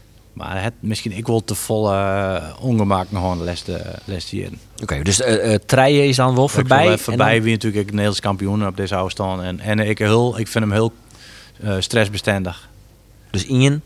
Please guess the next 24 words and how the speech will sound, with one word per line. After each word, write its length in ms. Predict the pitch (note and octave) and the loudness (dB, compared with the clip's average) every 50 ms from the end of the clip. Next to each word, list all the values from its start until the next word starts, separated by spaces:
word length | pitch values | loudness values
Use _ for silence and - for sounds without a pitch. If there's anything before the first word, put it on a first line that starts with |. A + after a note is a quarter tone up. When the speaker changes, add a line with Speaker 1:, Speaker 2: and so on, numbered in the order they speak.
| - _ _ - - - _ _ _ | -12 _ _ -20 -20 -20 _ _ _
Speaker 1:
Dus 120 | - G2+ G2 | -8 -4 -2
ik, 160 | G2+ A2 A2+ | 0 0 0
eigenlijk 380 | - - A2+ A#2+ B2+ C#3 A#2 - | 0 0 0 0 2 0 -2 -2
zou 120 | - - B2+ | -2 0 2
je 60 | B2 | 4
dan 120 | G#2+ A2 | 4 4
zeggen 320 | G#2 - B2+ A#2 G#2 A2 G#2+ | 2 4 2 2 2 2 2
dat 160 | G#2 G#2+ G2+ | 2 2 0
voorbij 340 | - - A2 G#2+ A#2+ B2+ B2 | 0 0 0 2 2 4 4
Ian 260 | A#2 A#2 B2+ C3+ A#2+ | 4 4 4 2 2
wordt. 340 | G2+ F#2 G2 A#2+ - - - - - - - - - - - - - - | 2 0 0 -2 -2 -6 -14 -18 -20 -20 -20 -20 -20 -20 -20 -20 -20 -16
Maar 180 | - - G#2+ A2+ | -6 0 2 2
omdat 220 | A2+ A2+ A2 G#2+ | 4 4 4 2
er 80 | G#2+ A2 | 0 0
twee 300 | - - C3 C#3 C#3 C3+ | 0 4 4 4 4 4
races 320 | B2+ B2+ B2 A#2 G#2 G#2+ | 4 4 2 2 0 -2
binnen, 240 | G#2 G#2+ A2 G#2+ G#2 | -2 0 0 0 0
zou 160 | G2+ - A2+ | -2 -2 -4
ik 60 | G#2+ G2+ | -4 -2
zeggen 300 | - A#2 A2 G2+ G#2 G2 | -4 -4 -4 -4 -6 -6
van, 340 | - G#2 G2+ G#2 G2+ G2 | -4 -4 -4 -4 -4 -4
dan 180 | G#2 G#2+ G#2 G#2 | -4 -4 -2 -2
wint, 320 | G2+ A2 A2 G#2+ G2 - | -2 -2 -2 -4 -4 -4
eh, 460 | - G#2 G2 F#2+ F#2+ F#2+ F#2+ F#2+ F#2+ | -4 -2 -2 -2 -2 -4 -4 -4 -4